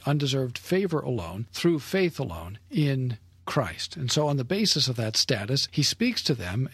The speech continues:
as if they really are what they confess and profess to be, and then he calls them sharers of the heavenly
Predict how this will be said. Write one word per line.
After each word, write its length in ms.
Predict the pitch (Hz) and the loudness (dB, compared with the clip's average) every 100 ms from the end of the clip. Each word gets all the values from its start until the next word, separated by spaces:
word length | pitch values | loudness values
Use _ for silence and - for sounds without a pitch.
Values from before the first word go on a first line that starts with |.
| - | -2
as 160 | 123 | 2
if 160 | 135 131 | 2 2
they 180 | 127 120 | 0 2
really 340 | 131 151 131 131 | 2 2 0 0
are 300 | 151 135 143 | 0 2 2
what 280 | 131 139 - | 0 -2 -2
they 280 | 135 123 - | 0 0 -2
confess 480 | - 135 147 135 135 | -2 2 2 2 0
and 220 | 117 110 | -2 -4
profess 640 | - 214 - 104 85 - - - - | 0 0 2 -4 0 -2 -4 -10 -4
to 120 | 123 | -2
be, 340 | 117 101 127 - | -2 -2 -4 -4
and 220 | 196 175 | 0 0
then 120 | 233 262 | 2 0
he 100 | 220 | -2
calls 380 | - 175 175 | 0 0 2
them 180 | 156 131 | 0 0
sharers 800 | 123 - 233 202 98 98 151 - - | 0 0 2 0 -2 -2 -2 -2 -2
of 220 | 147 147 | -2 2
the 100 | 135 | 0
heavenly 760 | - 185 185 185 175 170 156 | 2 2 2 2 2 0 0